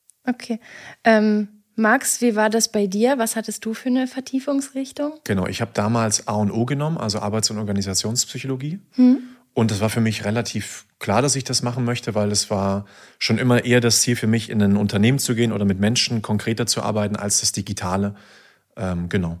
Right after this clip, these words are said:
Speaker 2: deswegen habe ich mich für Arno entschieden. Ja.
Speaker 1: Mhm. Ich habe im Modulhandbuch nachgelesen und habe dort als Querschnittsqualifikation Ästhetik gefunden.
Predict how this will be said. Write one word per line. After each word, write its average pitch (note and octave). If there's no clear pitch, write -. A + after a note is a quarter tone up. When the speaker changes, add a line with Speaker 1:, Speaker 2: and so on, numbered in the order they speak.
Speaker 2:
deswegen G2
habe F#2
ich F2
mich F#2
für -
Arno F#2+
entschieden. F#2+
Ja. G3
Speaker 1:
Mhm. A3
Ich G#3+
habe A3+
im A3
Modulhandbuch B3+
nachgelesen C4
und G#3+
habe A3
dort A3+
als G3
Querschnittsqualifikation A3
Ästhetik G#3+
gefunden. E3+